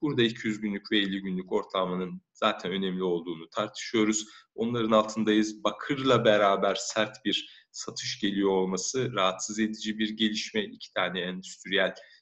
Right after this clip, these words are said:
e, emtiaya bakıyoruz burada. Dolayısıyla ikisinin birden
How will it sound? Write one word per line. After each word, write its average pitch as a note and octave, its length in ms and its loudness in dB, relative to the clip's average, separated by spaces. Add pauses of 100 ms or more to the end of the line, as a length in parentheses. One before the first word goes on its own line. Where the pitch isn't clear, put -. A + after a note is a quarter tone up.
(180)
e, F2+ 40 -6 (1200)
emtiaya G2+ 640 2
bakıyoruz G#2+ 580 0
burada. G#2+ 420 -2 (120)
Dolayısıyla G2 640 -2
ikisinin - 580 -2
birden G2+ 440 0